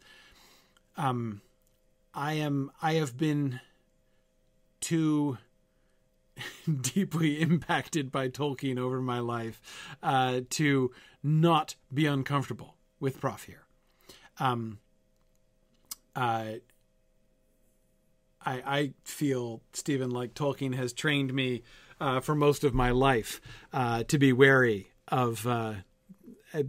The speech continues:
people who put the means before the ends, uh, like this. Um, and, uh, yeah, yeah, it makes, it certainly does make me, I think that Prof is a, is a charming character. I, I really like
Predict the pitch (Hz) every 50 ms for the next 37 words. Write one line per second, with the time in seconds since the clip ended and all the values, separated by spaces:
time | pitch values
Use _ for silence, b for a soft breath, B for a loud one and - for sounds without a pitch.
0 | - - - - - - 170 156 - 143 135 127 147 135 - - 147 139 - 139
1 | 139 135 131 127 127 123 - - 139 127 - 131 127 123 120 120 120 107 95 92
2 | 95 - - - - - - 139 123 113 107 104 107 107 110 113 104 - - 110
3 | 95 92 - - - B B B B B B B - 127 120 113 104 104 104 101
4 | B B B B B B B B B B B B - - 139 135 127 120 117 113
5 | 117 113 - 131 123 117 113 110 104 101 98 98 _ _ _ _ _ _ _ _
6 | _ _ _ _ _ _ _ _ _ _ _ _ _ _ _ _ _ _ _ _
7 | _ _ _ _ _ - 170 143 123 - - _ _ - 135 131 117 95 - -
8 | 180 156 143 156 151 151 - - - - - - 180 156 - - 160 156 143 127
9 | 131 123 123 117 127 117 107 98 101 - - - 131 135 131 - - 120 113 127
10 | - 160 175 - 208 202 151 175 160 - _ b b b b b b b b _
11 | _ _ _ _ _ _ _ - - 165 151 151 143 - 170 147 120 127 131 120
12 | 113 110 120 _ _ _ _ _ - - 143 120 123 120 - - 143 131 131 135
13 | 139 143 131 - 143 147 156 160 - 175 185 202 202 - 143 135 135 - 139 135
14 | 127 123 131 135 135 131 117 117 107 95 92 101 123 - -